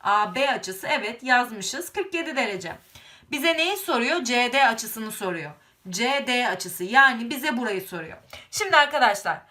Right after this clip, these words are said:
bununla ilgili öğrettiğim tek bir özelliği hatırlayarak bu soruyu oldukça rahat çözebilirsiniz. Dikkatli dinleyin dememin sebebi de aslında buydu. Biz ne öğrenmiştik? Ters açıları öğrenmiştik değil mi? Peki ters açılarda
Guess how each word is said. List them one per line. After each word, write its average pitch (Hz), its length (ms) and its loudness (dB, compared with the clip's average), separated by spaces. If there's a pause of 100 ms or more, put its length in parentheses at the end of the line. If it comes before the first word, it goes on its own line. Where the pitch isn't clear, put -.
(200)
bununla 330 340 -2
ilgili 254 340 0
öğrettiğim 262 640 0
tek 370 280 -4
bir 254 160 0
özelliği 233 540 2
hatırlayarak 240 760 2
bu 330 80 -8
soruyu 240 340 -2
oldukça 240 500 0
rahat 262 260 6
çözebilirsiniz. 185 880 -8 (260)
Dikkatli 285 580 2
dinleyin 247 440 -2
dememin 220 340 -2
sebebi 254 380 -4
de 214 60 6
aslında 233 480 2
buydu. 175 300 -10 (160)
Biz 285 300 -6
ne 311 100 2
öğrenmiştik? 330 960 0 (200)
Ters 294 320 6
açıları 254 440 2
öğrenmiştik 208 680 0
değil 311 140 0
mi? 175 140 -6
Peki 254 260 -8
ters 302 320 4
açılarda 233 720 4